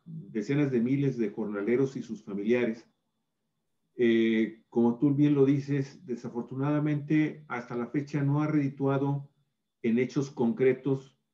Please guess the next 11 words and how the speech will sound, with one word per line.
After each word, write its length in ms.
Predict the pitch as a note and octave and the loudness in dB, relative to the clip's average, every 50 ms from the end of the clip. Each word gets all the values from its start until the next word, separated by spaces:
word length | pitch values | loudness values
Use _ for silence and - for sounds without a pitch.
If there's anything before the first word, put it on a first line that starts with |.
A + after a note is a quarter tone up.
| _ _ _ _ _ _ _ _ _ _ | _ _ _ _ _ _ _ _ _ _
que 680 | - B2 A#2+ A2+ A2+ A2+ A2+ A2+ A2+ A2 A2 A2 A2 G#2 | 0 4 4 6 6 6 4 4 4 4 4 4 2 2
llegaran 560 | G#2+ A#2 A2+ A#2 C3 C#3 C#3+ D3 D3+ D#3+ D#3+ C#3 | 2 2 2 4 4 2 2 2 2 0 0 0
de 100 | B2+ A#2 | 0 0
alguna 300 | A2 A2+ C3 C#3+ C#3+ C#3 | 0 0 0 0 -2 -2
forma 440 | - - C#3+ C#3 C#3 C#3 C3+ C3+ | -2 -2 0 0 2 2 0 0
también 520 | C3+ B2+ A#2 A#2 A#2+ C3 C3+ C#3 D#3 D#3+ - | -2 -2 -2 0 0 2 2 2 0 -2 -4
a 340 | - A#2+ A#2 A2 G#2+ G#2 G2 - _ _ | -4 -4 -2 -2 -2 -4 -8 -12 _ _
confirmar 840 | - - A2+ G#2+ - B2+ A2+ A#2+ B2 C#3 C#3+ D3+ D3+ D#3 - - - - _ _ _ _ _ _ _ - | -4 -2 -2 -2 0 -2 -4 -2 -2 0 0 0 -2 -2 -6 -8 -14 -20 _ _ _ _ _ _ _ -6
y 200 | - A#2 A#2 A#2 | 0 4 4 4
a 100 | A2 A2 | 4 4
retomar 800 | A2+ A#2+ A#2+ A#2 - A#2+ A#2 A#2 B2 C#3 D3+ D3+ E3+ D#3+ - | 4 2 2 2 2 -2 0 0 2 0 0 0 0 -4 -6